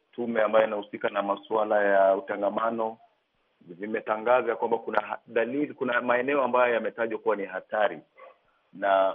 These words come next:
kunatarajia kwamba kutatokea machafuko wakati wa uchaguzi. Na mpaka hivi sasa tumeona polisi wamejikakamua, mikakati imewekwa,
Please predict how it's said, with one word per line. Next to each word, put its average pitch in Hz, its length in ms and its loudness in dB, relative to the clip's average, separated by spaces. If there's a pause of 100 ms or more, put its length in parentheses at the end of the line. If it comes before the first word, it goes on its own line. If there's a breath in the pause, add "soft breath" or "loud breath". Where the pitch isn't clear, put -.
kunatarajia 101 480 -6
kwamba 104 260 -4
kutatokea 98 400 -6
machafuko 101 720 -6
wakati 113 440 -4
wa 95 440 -2
uchaguzi. 87 600 -14 (520)
Na 95 80 -12
mpaka 120 260 0
hivi 120 260 0
sasa 131 320 2
tumeona 101 480 -2
polisi 101 500 -8
wamejikakamua, 101 1080 -2
mikakati 110 500 -6
imewekwa, 110 720 0